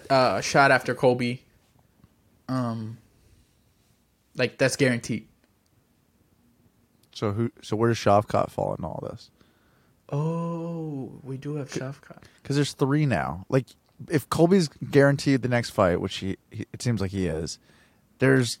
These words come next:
Speaker 2: Shavkat, Bilal Muhammad, and Gilbert.
Speaker 1: Okay, as crazy as this sounds, I would give Shavkat or Bilal a, a shot over Gilbert right now.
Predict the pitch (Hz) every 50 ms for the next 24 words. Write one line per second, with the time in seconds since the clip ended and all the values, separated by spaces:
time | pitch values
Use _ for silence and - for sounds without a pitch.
0 | _ - - - - - 139 143 143 135 - - 151 135 131 127 - _ _ _
1 | _ _ - 127 123 120 120 120 123 123 117 110 117 113 110 110 110 107 101 -
2 | - _ _ - 117 117 117 104 - 104 92 87 85 - - - _ _ _ _
3 | _ _ _ _ _ _ _ _ _ _ _ _ _ _ _ _ _ _ _ _
4 | - - - - - _ - 160 - - - - - - - 160 - - - -
5 | - 190 185 190 220 233 220 214 226 226 220 202 170 151 147 156 170 175 170 -
6 | 156 147 151 131 104 - - - - - - - - - _ _ _ _ _ _
7 | _ _ _ _ _ _ _ _ _ _ _ _ _ _ _ _ _ _ _ _
8 | _ _ _ _ _ _ _ _ _ _ _ _ _ _ _ _ _ _ _ _
9 | _ _ _ _ _ _ _ _ _ _ 135 139 156 175 185 190 185 175 160 151
10 | 156 156 156 156 156 156 151 147 147 147 - - - _ _ _ _ _ _ _
11 | _ _ _ _ _ _ _ _ _ _ _ - - - - 170 165 165 - -
12 | 170 151 - - 139 139 139 139 135 131 135 135 139 131 127 123 123 - - -
13 | 135 127 - - 139 120 113 - - 135 131 123 127 120 123 131 127 107 113 107
14 | 107 101 110 104 104 101 98 -